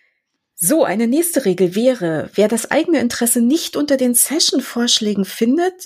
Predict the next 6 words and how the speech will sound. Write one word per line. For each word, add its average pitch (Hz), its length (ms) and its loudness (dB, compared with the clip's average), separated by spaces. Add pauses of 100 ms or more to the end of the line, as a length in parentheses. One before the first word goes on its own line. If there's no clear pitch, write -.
(100)
sollte 233 640 0
selbst - 560 -2
eine 170 200 -6
Session - 420 -4
anbieten. 185 760 -10 (400)
Also, 175 600 -2